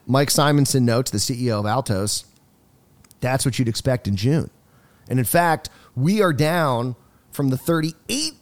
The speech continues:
percent where we started the year, which I think is down from the peak that we hit maybe last year, um, towards the end of last year. I think we were in the forties.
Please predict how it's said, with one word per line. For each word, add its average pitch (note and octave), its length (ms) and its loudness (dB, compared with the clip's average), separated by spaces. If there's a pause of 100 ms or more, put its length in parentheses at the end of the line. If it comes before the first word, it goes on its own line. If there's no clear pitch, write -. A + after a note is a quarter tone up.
(100)
percent G2 680 -2 (340)
where C3 180 -4
we B2 80 -4
started C3 400 -2
the A2 80 -4
year, B2+ 220 -2
which A2+ 180 -6
I A2+ 80 -4
think A3+ 240 -4
is B2 100 -6
down B2+ 320 -2
from A2 220 -2
the G2 80 -4
peak - 380 -8
that G#2 120 -12
we A2+ 100 -10
hit G#2+ 220 -8
maybe G#2+ 220 -6
last G#2+ 340 -6
year, C#3 320 -6 (600)
um, G#2+ 160 -4
towards A2+ 200 -4
the A2 120 -4
end A#2 80 -2
of A#2 80 -2
last A#2+ 260 -2
year. B2 100 -2
I G2+ 40 0
think D#3 160 -2
we - 80 -2
were A2+ 80 2
in E2+ 40 -4
the D#2 60 -6
forties. - 640 -8